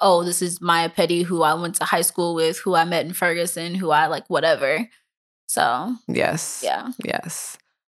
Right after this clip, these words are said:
Speaker 2: Well, I appreciate you being honest and sharing and being open. Um, I'm glad you're still here because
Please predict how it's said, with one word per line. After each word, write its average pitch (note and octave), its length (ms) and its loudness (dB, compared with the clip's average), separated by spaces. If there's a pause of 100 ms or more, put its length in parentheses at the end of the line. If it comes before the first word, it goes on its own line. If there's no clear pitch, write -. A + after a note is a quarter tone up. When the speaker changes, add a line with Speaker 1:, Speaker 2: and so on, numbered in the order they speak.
(100)
Speaker 2:
Well, F#3+ 160 4
I G3 200 8
appreciate F3+ 600 4
you D3+ 400 4
being C#3+ 420 2
honest C#3 440 0
and C3+ 140 -2
sharing C#3+ 720 2
and C3+ 280 0
being C3+ 200 -2 (100)
open. D3+ 720 2 (460)
Um, C#3+ 600 0 (140)
I'm F3 220 4
glad D3+ 380 4
you're D3 100 2
still D3 220 0
here E3+ 460 0
because C#3 640 0